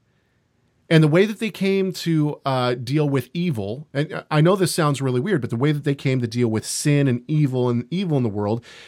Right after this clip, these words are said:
is that they said that there were these vessels that were trying to hold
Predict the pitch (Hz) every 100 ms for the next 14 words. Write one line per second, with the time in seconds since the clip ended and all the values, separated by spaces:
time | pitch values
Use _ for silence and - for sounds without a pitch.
0 | - 175 160 180 180 175 - 202 170 151
1 | 139 135 135 135 127 117 101 120 113 117
2 | 113 - 104 123 120 113 98 123 117 110